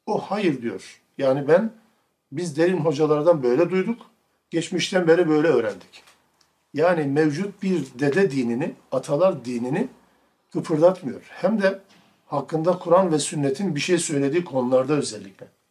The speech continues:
Bu da bu işin içerisinde. Yani bu çift taraflı olarak bunu, bunu değerlendirmek gerekir. Çünkü biz bu ayetleri okuduğumuz zaman hep bizim dışımızdakileri topa atıyoruz. Diyoruz ki onlar hep böyle.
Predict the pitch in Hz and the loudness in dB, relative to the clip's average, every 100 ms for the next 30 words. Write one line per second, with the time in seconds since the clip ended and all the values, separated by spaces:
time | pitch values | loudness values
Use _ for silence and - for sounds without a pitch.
0 | _ _ _ _ _ 131 214 196 185 180 | _ _ _ _ _ -4 0 0 0 -2
1 | 160 - 160 - 117 101 - 98 127 160 | -4 -4 -6 -4 -6 -6 -10 -4 2 2
2 | 151 147 - 185 - 170 143 - 170 131 | 2 -4 -6 -8 -4 -2 -2 0 0 4
3 | 165 139 208 233 _ _ - - _ 156 | 2 2 -6 -8 _ _ -20 -20 _ -4
4 | 202 156 143 147 139 151 175 175 117 110 | 0 2 2 2 0 0 0 -2 -6 -8
5 | - - 175 180 160 151 180 175 185 175 | -14 -12 -8 -6 -4 4 4 4 2 0
6 | 175 165 233 151 143 190 - _ _ _ | 0 -2 -2 0 0 0 -4 _ _ _
7 | _ - 180 - 156 202 190 156 - 165 | _ -10 -10 -6 -4 -2 -2 -2 -2 -2
8 | 143 151 165 165 170 139 139 113 - 107 | -2 -4 0 2 0 -4 -10 -12 -12 -16
9 | 104 107 214 170 - 190 165 196 185 180 | -16 -14 -12 -10 -6 -2 2 4 4 2
10 | 123 107 | -8 -10